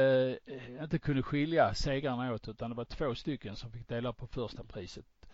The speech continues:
Du har nu simmat i nitton stycken bassänger, eh, under två säsonger. Och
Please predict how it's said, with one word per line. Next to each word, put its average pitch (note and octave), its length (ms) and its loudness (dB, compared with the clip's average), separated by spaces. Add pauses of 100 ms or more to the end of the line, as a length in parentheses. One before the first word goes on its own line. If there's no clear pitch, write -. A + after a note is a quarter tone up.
(420)
Du C3 60 -4
har B2+ 140 2
nu D#3 160 2
simmat D3+ 480 2
i C3+ 180 2
nitton C3+ 580 0
stycken C3 540 0
bassänger, A#2 760 6 (220)
eh, F#2 540 -6
under A#2+ 180 -2
två B2 300 0
säsonger. A2+ 720 -4 (800)
Och C#3 240 -2